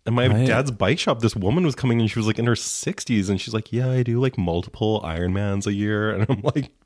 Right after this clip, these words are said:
Speaker 1: "This is
Speaker 2: Where i-,
Speaker 1: nuts."
Speaker 2: is that, is that the one where part of it you, like, bike and then part of it you, like, run with the bi-,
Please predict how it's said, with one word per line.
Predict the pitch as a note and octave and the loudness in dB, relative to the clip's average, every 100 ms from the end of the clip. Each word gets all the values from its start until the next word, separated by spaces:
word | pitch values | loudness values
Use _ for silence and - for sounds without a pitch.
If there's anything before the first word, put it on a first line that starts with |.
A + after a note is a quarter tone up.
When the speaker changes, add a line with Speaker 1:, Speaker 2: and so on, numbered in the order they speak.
| - - - | -18 -16 -12
Speaker 1:
"This | - - | -8 -4
is | B2+ | 2
Speaker 2:
Where | B2+ - | 4 4
i-, | A#2+ | 2
Speaker 1:
nuts." | - - - | 0 0 0
Speaker 2:
is | C3 C3 | 0 0
that, | C3 - C3 C3 B2+ | -4 0 0 2 0
is | A2+ | 0
that | B2+ C3+ | -2 -2
the | D#3+ | 0
one | C3 B2+ | 0 2
where | A#2+ | 0
part | A2 - A2 | 0 0 0
of | A2+ G#2+ | 0 0
it | G2 | 0
you, | G2 | 0
like, | F#2 F2+ - | 0 -4 -4
bike | A2 A2+ - | 0 0 0
and | G2+ | 0
then | G2 | 0
part | - G2 | 0 0
of | G#2+ G2 | 0 0
it | G2 | -2
you, | F#2 F#2 | -2 -2
like, | F2+ G2 | -2 -2
run | F#2+ G2+ | -2 0
with | F#2+ | 0
the | G2 | 0
bi-, | E2 G2 | 0 -4